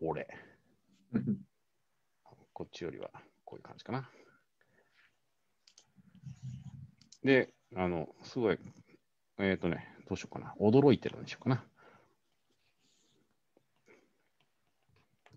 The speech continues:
Speaker 1: 驚いてる俺。で、こう書いて、ここセリフで埋めていくんですよ。自分を。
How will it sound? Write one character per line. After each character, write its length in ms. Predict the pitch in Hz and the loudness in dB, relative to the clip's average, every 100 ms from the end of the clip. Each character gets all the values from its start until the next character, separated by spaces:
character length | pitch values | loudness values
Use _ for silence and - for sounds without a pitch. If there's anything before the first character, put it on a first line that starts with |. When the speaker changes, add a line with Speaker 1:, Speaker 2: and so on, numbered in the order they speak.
| _ _ _ _ _ _ _ _ _ _ _ - | _ _ _ _ _ _ _ _ _ _ _ 0
Speaker 1:
驚 300 | 95 95 95 | 4 6 4
い 60 | |
て 100 | - | 0
る 80 | - - | -12 -14
俺。 200 | - - _ _ _ _ _ _ _ _ _ _ _ _ - | -16 -16 _ _ _ _ _ _ _ _ _ _ _ _ 2
で、 80 | |
こ 220 | 175 175 165 | 8 8 10
う 40 | |
書 60 | 156 | 8
い 100 | 107 | 8
て、 240 | - 85 | 4 2
こ 140 | - 123 | 2 0
こ 120 | 160 | 4
セ 120 | - | 10
リ 120 | 160 | 10
フ 80 | 156 | 12
で 80 | 147 | 12
埋 80 | 131 | 12
め 120 | 135 | 12
て 100 | 131 | 10
い 80 | 120 | 10
く 100 | 107 | 8
ん 60 | |
で 60 | 78 | 6
す 80 | - | 0
よ。 100 | - - _ _ _ _ _ _ _ _ _ - - _ _ 196 _ - _ _ _ _ _ _ _ _ _ | -14 -20 _ _ _ _ _ _ _ _ _ -20 -20 _ _ _ _ -20 _ _ _ _ _ _ _ _ _
自 180 | - 95 | -8 -4
分 200 | 85 78 | -2 -2
を。 120 | 76 | -4